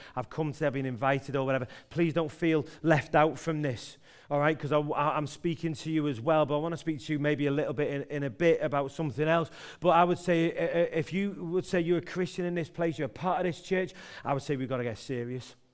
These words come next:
Uh, w-, f-, I, I mean, I think, I'm thinking of our kids. I, I, I'm thinking, you, you, imagine the next generation and the following generation. I, I'm, a, I'm forty-five, right?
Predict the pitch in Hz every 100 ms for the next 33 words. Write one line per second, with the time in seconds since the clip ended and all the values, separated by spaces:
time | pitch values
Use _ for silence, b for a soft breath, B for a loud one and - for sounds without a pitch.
0 | b b b - 160 151 135 143 - -
1 | 175 - 143 147 156 160 151 170 156 160
2 | 165 143 127 113 107 139 139 - - _
3 | _ _ _ _ _ _ _ _ _ _
4 | _ 147 165 170 165 165 170 170 160 160
5 | 143 B - 170 185 - - 135 175 -
6 | - 208 208 202 196 196 - - 180 170
7 | 160 - 127 B - 165 156 - 175 175
8 | 175 160 170 165 165 160 - 117 B -
9 | - 196 196 208 208 - 214 - 202 185
10 | 180 127 151 147 135 107 135